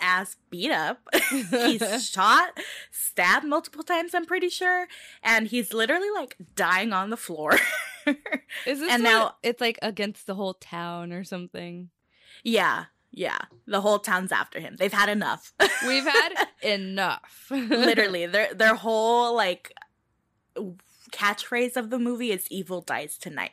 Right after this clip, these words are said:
Speaker 1: <laughs>
Speaker 2: Jeez Louise.
Speaker 1: Yeah. So now I would think all of this would easily kill a normal human, even though there have been some survival stories of some crazy situations. But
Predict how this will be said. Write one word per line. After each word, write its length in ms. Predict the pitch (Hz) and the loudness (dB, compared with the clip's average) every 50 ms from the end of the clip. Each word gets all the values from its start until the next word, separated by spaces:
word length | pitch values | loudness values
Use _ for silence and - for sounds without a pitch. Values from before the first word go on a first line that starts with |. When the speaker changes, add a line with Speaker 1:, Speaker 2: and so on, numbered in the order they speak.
| _ _ - | _ _ -6
Speaker 1:
<laughs> 60 | 277 - 807 807 - - - - - - 480 | -4 -4 -6 -10 -16 -18 -20 -12 -4 -2 -2
Speaker 2:
Jeez 480 | 208 196 196 202 208 202 196 185 180 - | -2 0 -2 -2 -2 -2 -2 -4 -6 -6
Louise. 680 | 165 165 165 170 170 170 175 175 175 170 165 170 170 - - - - - - - - - - - - _ | -6 -6 -6 -6 -6 -6 -8 -10 -10 -10 -12 -14 -16 -20 -20 -16 -16 -14 -14 -14 -14 -16 -16 -18 -14 _
Speaker 1:
Yeah. 260 | - 196 165 98 95 - - - - - - _ - | -4 -2 -2 -2 -4 -8 -12 -18 -20 -20 -20 _ 0
So 380 | - 262 247 233 226 214 - - _ _ | 2 4 4 4 2 -2 -4 -8 _ _
now 200 | - 233 247 247 - | 0 2 4 4 4
I 120 | - 302 359 | 4 4 2
would 140 | 427 466 - | 2 0 0
think 260 | - 311 247 233 202 | 0 0 0 2 2
all 160 | 196 196 196 | 2 2 2
of 80 | 196 185 | 0 0
this 440 | 175 165 170 175 - - - - - _ _ _ _ _ _ | -2 -4 -4 -6 -8 -10 -12 -14 -16 _ _ _ _ _ _
would 180 | - 233 254 - - | -4 -2 -2 0 2
easily 440 | 320 359 381 359 - 285 226 196 | 2 2 2 2 0 -2 -2 -4
kill 360 | 180 - - 170 139 120 - - | -4 -6 -8 -8 -8 -8 -6 -4
a 100 | - 185 | -4 -2
normal 320 | 202 175 165 170 180 202 | -2 -2 -4 -4 -4 -6
human, 460 | 214 - - 175 156 - 156 202 285 - _ _ _ _ _ _ _ _ | -6 -8 -12 -12 -10 -8 -8 -10 -10 -12 _ _ _ _ _ _ _ _
even 260 | - 233 240 294 311 285 | -4 0 0 2 2 2
though 120 | 269 269 | 2 2
there 140 | 254 277 285 | 2 2 2
have 260 | 247 247 233 233 240 | 2 2 0 0 0
been 160 | - 269 269 | -2 -2 -2
some 180 | 269 - 302 311 | -2 -2 -4 -4
survival 440 | - 339 330 277 226 202 196 208 214 | -2 -2 0 2 2 2 0 -2 -6
stories 400 | 208 - - 190 185 190 196 - | -6 -6 -4 -4 -4 -4 -4 -6
of 80 | 190 180 | -6 -8
some 180 | - - 170 170 | -8 -12 -14 -12
crazy 300 | - 170 160 156 175 214 | -10 -8 -8 -8 -8 -8
situations. 880 | - - 202 - 285 262 190 143 156 - - 147 160 202 247 254 - - | -10 -10 -10 -8 -6 -6 -6 -6 -6 -10 -10 -10 -12 -12 -12 -12 -14 -8
But 220 | - 147 135 139 | -6 -6 -6 -6